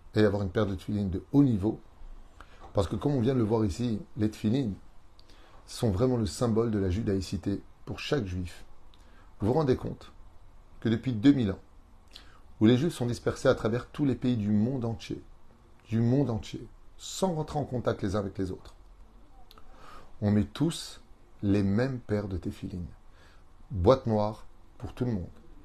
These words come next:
lanière noire pour tout le monde, sur le bras gauche pour tout le monde, sauf les droitiers, c'est un autre sujet. C'est fou.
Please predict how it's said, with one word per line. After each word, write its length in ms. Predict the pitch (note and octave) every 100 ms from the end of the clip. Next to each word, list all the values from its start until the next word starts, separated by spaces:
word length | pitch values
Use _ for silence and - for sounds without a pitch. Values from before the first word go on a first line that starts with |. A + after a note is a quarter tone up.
| - - -
lanière 360 | G2+ B2 A#2+ G#2+
noire 340 | A2+ G2+ G#2
pour 200 | - -
tout 80 | -
le 80 | G#2+
monde, 160 | E2+ - - - - - -
sur 180 | - A2
le 80 |
bras 180 | G#2 A2+
gauche 400 | G2+ G#2+ G#2+ - -
pour 160 | -
tout 100 | -
le 60 | A2+
monde, 160 | F2 E2+
sauf 220 | - F2
les 80 | G2
droitiers, 380 | G2 G2 F2+ F2+ -
c'est 160 | -
un 20 |
autre 140 | F#2+ F2
sujet. 280 | G2+ E2+ - - - - - - - - - - -
C'est 160 | A#2
fou. 200 | - G#3+